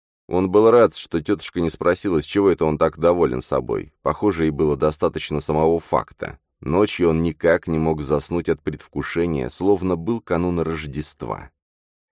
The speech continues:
Возможно, скоро он узнает, кого повстречал Эдвард Стерлинг за время своего последнего исследования и что они ему поведали.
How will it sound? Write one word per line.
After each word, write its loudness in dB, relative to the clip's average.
Возможно, 0
скоро 2
он 4
узнает, 2
кого 4
повстречал 0
Эдвард 0
Стерлинг 0
за -2
время -2
своего -4
последнего -4
исследования -2
и -10
что -2
они 0
ему -4
поведали. -8